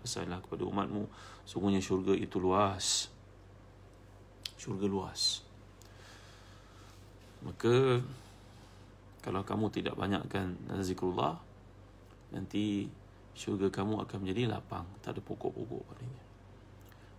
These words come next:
Ha, seorang ulama pula menambah dengan ilham yang Allah beri kepadanya, berkata, membaca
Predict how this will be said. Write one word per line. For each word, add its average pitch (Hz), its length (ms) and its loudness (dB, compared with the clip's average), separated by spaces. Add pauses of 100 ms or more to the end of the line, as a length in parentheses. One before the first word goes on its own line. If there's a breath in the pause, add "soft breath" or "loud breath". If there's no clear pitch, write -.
Ha, 92 260 -4
seorang 92 320 2
ulama 113 240 2
pula 117 240 4
menambah 110 640 2
dengan 98 160 0
ilham 101 320 0
yang 101 160 0
Allah 101 160 -2
beri 98 160 0
kepadanya, 117 400 -2
berkata, 113 480 -2 (160)
membaca 98 400 -2